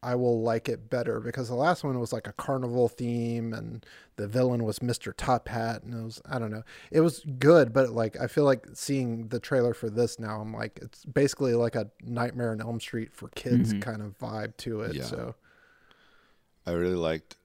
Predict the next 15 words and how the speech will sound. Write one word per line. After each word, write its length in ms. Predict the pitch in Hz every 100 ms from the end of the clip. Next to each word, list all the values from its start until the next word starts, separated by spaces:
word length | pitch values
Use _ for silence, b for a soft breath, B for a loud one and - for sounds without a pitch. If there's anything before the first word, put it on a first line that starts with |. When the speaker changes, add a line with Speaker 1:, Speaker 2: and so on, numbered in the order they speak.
| -
Speaker 3:
uh, 440 | 78 60 55 57 - _ _ -
I 40 | 80
really 200 | 85 82
liked 320 | 73 78 -
the 100 | 78
shot 360 | - 73 73 -
where 240 | - 73 73
she 200 | - 76
gets, 220 | 76 -
like, 220 | 71 -
sucked 360 | - 82 82 -
down 220 | 80 78
into 160 | 80
the 80 | 76
bed. 380 | 71 73 71 85